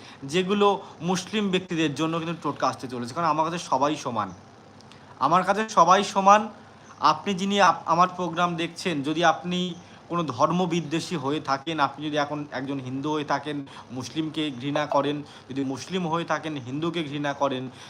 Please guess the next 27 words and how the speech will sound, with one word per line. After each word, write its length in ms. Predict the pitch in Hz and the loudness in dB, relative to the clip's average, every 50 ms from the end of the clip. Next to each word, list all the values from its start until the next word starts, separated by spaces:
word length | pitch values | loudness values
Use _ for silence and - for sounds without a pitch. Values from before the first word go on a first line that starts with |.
| - - | -10 -6
যদি 180 | 160 180 190 214 | -2 4 8 8
আপনি 220 | 202 202 208 226 | 8 8 6 2
হসপিটালে 480 | 185 190 190 185 - - 196 220 220 214 | 2 2 2 0 -2 -2 0 2 2 2
ভর্তি 380 | 175 185 190 185 - - 233 | 4 2 2 0 0 0 0
হন, 320 | 196 165 185 185 165 120 101 - - - - - - - - - - - - - - - - - - - - - - | 4 6 6 6 6 4 -2 -8 -14 -20 -20 -20 -20 -20 -20 -20 -20 -20 -20 -20 -20 -20 -20 -20 -20 -20 -20 -8 2
আপনার 420 | - 156 170 - - 220 214 208 | 4 4 4 6 8 8 8 8
ব্লাড 460 | 180 156 143 156 170 180 185 190 180 | 8 2 0 6 8 8 8 8 6
লাগবে, 560 | 196 202 202 202 180 175 170 170 156 120 98 87 - - - - - | 6 8 8 8 8 2 -2 -2 -2 -2 -2 -6 -12 -18 -20 -18 -6
সেই 140 | - 175 170 | -4 -4 -4
ব্লাডটা, 680 | 143 135 147 156 156 - - - 202 196 196 196 196 - 135 | 0 2 2 2 2 0 -2 6 10 10 12 12 10 8 6
ব্লাডটাকে 400 | 143 156 160 160 - 202 196 196 | 6 6 6 6 4 2 2 2
আপনি 180 | 190 196 208 | 2 0 -2
কিনলেন, 400 | 202 - - 185 180 180 175 165 | -4 -2 -2 0 0 2 2 0
এটা 160 | 156 147 151 170 | 0 2 2 0
আমি 100 | 175 175 | 2 2
মানছি, 420 | 165 151 143 139 - - 127 101 - - - - - - - - - - - - - - | 2 2 0 -2 -6 -8 -10 -10 -12 -14 -20 -20 -20 -20 -20 -20 -20 -20 -20 -20 -20 -6
কিন্তু 300 | - 214 220 196 - 233 | -4 -2 -2 0 0 2
ওই 120 | 220 208 190 | 2 4 2
ব্লাডটা 480 | 160 135 151 165 165 165 - - 208 | 2 2 4 4 4 4 4 0 0
কিন্তু, 640 | 202 208 208 208 196 - - 226 220 220 214 214 202 - - - - - - - - _ - - - - - - - - - 123 117 | 0 0 -4 -6 -6 -6 -4 -2 0 0 0 -2 -4 -8 -14 -20 -20 -20 -20 -20 -20 _ -20 -20 -20 -20 -20 -20 -20 -16 -14 -10 2
যার 320 | 110 180 180 196 202 196 | 8 10 12 12 12 10
ব্লাডটা 540 | 175 160 151 170 175 180 180 180 - - 202 | 6 2 6 8 8 8 6 4 6 8 8
আসলো 460 | 180 160 165 165 - - 190 180 156 | 10 8 6 4 2 -4 -2 -2 -2
সে 180 | 135 - 185 170 | -2 -2 -6 -4
কিন্তু 240 | 165 202 196 190 175 | -4 -2 -4 -4 -4
বিক্রি 440 | 147 165 165 165 - - 175 190 | -4 -4 -6 -6 -8 -8 -8 -6
করেনি 400 | 165 - 147 127 120 113 107 98 | 0 0 0 0 0 -4 -8 -8